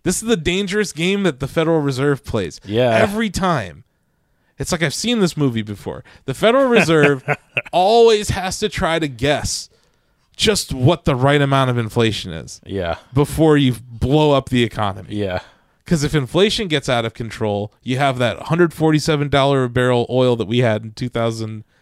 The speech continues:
Speaker 1: eight.
Speaker 2: Yeah.
Speaker 1: And you saw what happened.
Speaker 2: Mm-hmm.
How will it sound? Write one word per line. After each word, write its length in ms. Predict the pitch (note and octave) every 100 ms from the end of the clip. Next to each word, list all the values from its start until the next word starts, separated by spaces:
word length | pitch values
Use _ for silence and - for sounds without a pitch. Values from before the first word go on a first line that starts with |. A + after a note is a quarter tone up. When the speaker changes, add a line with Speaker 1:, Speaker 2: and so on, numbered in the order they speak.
| -
Speaker 1:
eight. 280 | A#2+ D3+ - _ _ _ _
Speaker 2:
Yeah. 240 | G2+ F#2+ F2 _ _ _ _ _ _ -
Speaker 1:
And 280 | A#2+ A#2+ A#2+
you 60 |
saw 220 | B2 C#3+ B2+
what 140 | B2
happened. 420 | A#2 G2+ - B1
Speaker 2:
Mm-hmm. 420 | - G#2+ F2+ B2+